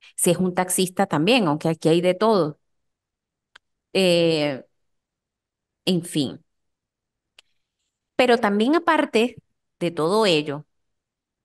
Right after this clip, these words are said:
de, y, y, por ejemplo, para un evento, para un evento debe haber protocolo, debe haber etiqueta.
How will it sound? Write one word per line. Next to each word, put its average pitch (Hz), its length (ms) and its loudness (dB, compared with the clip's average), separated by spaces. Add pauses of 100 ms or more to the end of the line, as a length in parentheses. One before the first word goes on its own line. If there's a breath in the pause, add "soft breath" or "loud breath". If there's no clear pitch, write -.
(540)
de, 180 100 -2 (100)
y, 180 300 -2
y, 180 160 2
por 165 220 0
ejemplo, 180 520 0
para 165 220 2
un 175 160 2
evento, 208 720 2 (1400)
para 165 180 -6
un 170 100 -2
evento 202 480 0
debe 185 260 2
haber 190 300 0
protocolo, 190 960 2
debe 143 320 -4
haber 160 200 2
etiqueta. 180 840 0